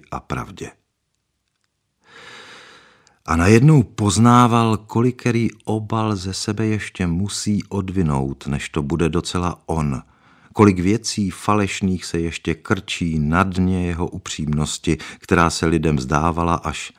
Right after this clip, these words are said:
nadlidsky krutá. Kolik věcí mu ještě zbývá odhodit jako nebezpečnou přítěž.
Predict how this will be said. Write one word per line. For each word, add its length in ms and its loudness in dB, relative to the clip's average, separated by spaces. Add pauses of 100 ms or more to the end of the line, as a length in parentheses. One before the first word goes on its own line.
(240)
nadlidsky 760 2
krutá. 640 -8 (640)
Kolik 280 8
věcí 560 4
mu 160 4
ještě 320 -2
zbývá 680 0
odhodit 600 0
jako 320 -2
nebezpečnou 960 -4
přítěž. 920 -10